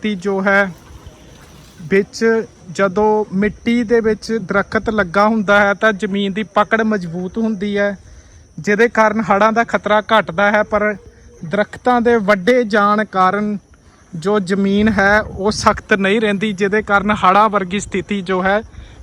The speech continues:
ਪੈਦਾ ਹੁੰਦੀ ਹੈ, ਜਿਹਦੇ ਕਾਰਨ ਕੁਦਰਤ ਦਾ ਕਹਿਰ ਵਰ ਰਿਹਾ ਹੈ। ਸੋ ਸਾਡੇ ਪੰਜਾਬ ਦੇ ਵਿੱਚ ਕੁਝ ਇਲਾਕੇ ਹਨ ਜਿਨ੍ਹਾਂ ਨੇ ਦਰਖਤਾਂ ਦੇ ਨਾਲ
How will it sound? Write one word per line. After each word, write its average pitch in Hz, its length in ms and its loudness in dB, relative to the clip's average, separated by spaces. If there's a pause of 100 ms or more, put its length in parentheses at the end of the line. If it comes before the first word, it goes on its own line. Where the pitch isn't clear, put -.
(120)
ਪੈਦਾ 190 300 4
ਹੁੰਦੀ 196 380 0
ਹੈ, 196 120 4
ਜਿਹਦੇ 196 340 2
ਕਾਰਨ 196 600 2 (320)
ਕੁਦਰਤ 214 500 2
ਦਾ 220 200 4
ਕਹਿਰ 208 360 2
ਵਰ 190 280 2
ਰਿਹਾ 214 300 0
ਹੈ। 208 380 -2 (1700)
ਸੋ 196 200 -4
ਸਾਡੇ 208 460 2
ਪੰਜਾਬ 202 720 0
ਦੇ 226 160 0
ਵਿੱਚ 214 220 -2
ਕੁਝ 202 300 -6
ਇਲਾਕੇ 202 480 0
ਹਨ 202 320 -2
ਜਿਨ੍ਹਾਂ 202 300 -2
ਨੇ 208 240 0
ਦਰਖਤਾਂ 196 560 -2
ਦੇ 214 100 -4
ਨਾਲ 190 440 2